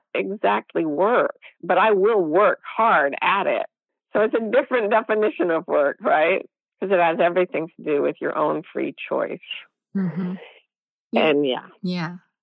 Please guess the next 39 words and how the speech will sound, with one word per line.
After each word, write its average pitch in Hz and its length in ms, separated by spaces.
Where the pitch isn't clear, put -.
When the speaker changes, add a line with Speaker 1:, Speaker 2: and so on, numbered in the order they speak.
Speaker 2:
I 202 100
guess 269 220
you 220 80
use 247 400
sometimes, 220 440
but - 160
don't 190 160
really 190 160
like 180 200
the 185 100
word 170 200
magic 160 640
and 185 160
having 185 320
things 175 340
happen, 170 640
we'll 180 100
say, 214 180
like, 165 260
in 180 80
the 170 80
flow - 580
or 76 140
with - 240
joy, 131 400
and 156 120
people 151 220
will 143 100
say 208 160
Speaker 1:
Yeah. 160 340
Speaker 2:
magic 151 260
or - 80
miracles 135 680
or - 60
something. - 420
And 214 120
I, 240 140
I 247 80
just - 280